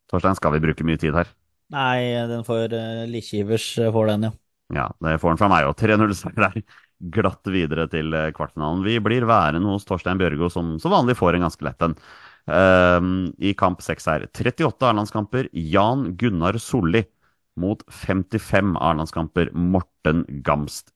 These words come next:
Speaker 1: Pedersen.
Speaker 2: Ja. For meg så er den, eh, veldig enkel, egentlig. Jeg har pratet på det flere ganger her, hvor undervurdert jeg synes Morten Gamst Pedersen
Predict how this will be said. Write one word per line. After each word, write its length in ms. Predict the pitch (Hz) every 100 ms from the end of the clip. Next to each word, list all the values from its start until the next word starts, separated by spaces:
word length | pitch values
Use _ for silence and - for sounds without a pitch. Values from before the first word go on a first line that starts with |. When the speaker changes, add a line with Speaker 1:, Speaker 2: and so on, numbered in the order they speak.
| -
Speaker 1:
Pedersen. 480 | - 60 62 - - - _ _ _ _ _ _ _
Speaker 2:
Ja. 160 | - - _ _ _ _ _ _
For 160 | - 135
meg 300 | 131 123 131
så 140 | 139 139
er 20 | 123
den, 220 | 120 120
eh, 280 | 123 120 120
veldig 380 | 120 104 98 107 107
enkel, 340 | 101 95 110
egentlig. 300 | 110 107 120 117
Jeg 80 | 127 120
har 360 | 123 123 123 127
pratet 280 | 131 101 110
på 60 |
det 80 | 117
flere 180 | 120 113
ganger 220 | 113 107
her, 80 | 113
hvor 180 | 117 113
undervurdert 480 | 113 104 98 113 113
jeg 120 | 123
synes 260 | 117 107 117
Morten 240 | 110 117
Gamst 180 | 110 -
Pedersen 500 | 110 98 - 117